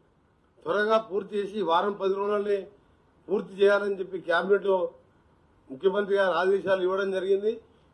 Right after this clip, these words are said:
మేమందరం కూడా అదే పని మీద ఉన్నాం. కలెక్టర్లకు కూడా ప్రతిరోజు ఫీల్డ్ సందర్శించాలని చెప్పి మంత్రులు కానీ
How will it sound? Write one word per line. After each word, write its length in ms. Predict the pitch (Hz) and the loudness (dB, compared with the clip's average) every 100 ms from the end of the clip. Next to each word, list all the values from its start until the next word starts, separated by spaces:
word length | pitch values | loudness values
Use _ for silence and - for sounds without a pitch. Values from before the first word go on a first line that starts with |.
| _ 131 | _ -2
మేమందరం 560 | 180 196 196 202 208 | 2 4 2 0 0
కూడా 140 | 202 202 | 0 0
అదే 260 | 196 196 | 0 -2
పని 200 | 190 190 | -2 0
మీద 180 | 196 196 | 2 2
ఉన్నాం. 480 | 190 185 190 214 247 _ _ _ _ - | 2 0 -2 -4 -8 _ _ _ _ 2
కలెక్టర్లకు 540 | 190 220 233 233 214 | 2 4 2 2 2
కూడా 240 | 202 214 214 190 - _ _ _ - | 0 2 4 2 -6 _ _ _ 0
ప్రతిరోజు 480 | 175 202 214 233 214 | 0 4 6 6 4
ఫీల్డ్ 260 | 190 220 202 | -8 -8 -4
సందర్శించాలని 720 | 196 208 180 208 196 196 196 190 | -4 -4 -6 -4 0 0 0 -4
చెప్పి 440 | 185 202 185 175 - _ _ _ _ _ - | -4 0 2 2 -4 _ _ _ _ _ 0
మంత్రులు 400 | 143 175 214 208 | 2 2 4 2
కానీ 220 | 196 196 | 4 0